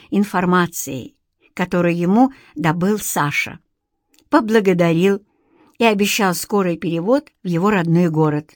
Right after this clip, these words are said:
Но он все равно пошел на встречу с Эльзой, и они там, в этой темной комнате,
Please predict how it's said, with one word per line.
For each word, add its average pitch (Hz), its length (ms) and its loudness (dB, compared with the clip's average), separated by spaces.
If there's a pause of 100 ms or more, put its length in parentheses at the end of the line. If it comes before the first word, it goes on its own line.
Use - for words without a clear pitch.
(800)
Но 208 240 6
он 302 160 8
все 254 260 0
равно 240 420 0
пошел 196 400 -2
на 185 160 0
встречу 196 480 -4
с - 140 -6
Эльзой, 190 560 0 (500)
и 208 80 0
они 285 280 6
там, 247 500 0 (480)
в 220 60 0
этой 277 240 4
темной 214 360 2
комнате, 220 720 -2